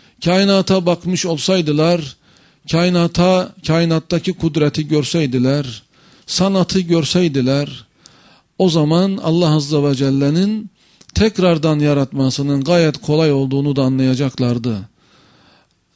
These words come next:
Tarih boyunca kafirler ahireti inkar etmişlerdir. Allah'ı inkar etmeyenler, melekleri inkar etmeyenler, peygamber inkar etmişler,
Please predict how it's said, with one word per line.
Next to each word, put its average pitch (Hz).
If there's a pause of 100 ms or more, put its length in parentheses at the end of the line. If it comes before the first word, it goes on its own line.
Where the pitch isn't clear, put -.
(120)
Tarih 202
boyunca 208
kafirler 185
ahireti 165
inkar 160
etmişlerdir. 117 (1800)
Allah'ı 202
inkar 214
etmeyenler, 175 (760)
melekleri 202
inkar 175
etmeyenler, 147 (720)
peygamber 190
inkar 175
etmişler, 139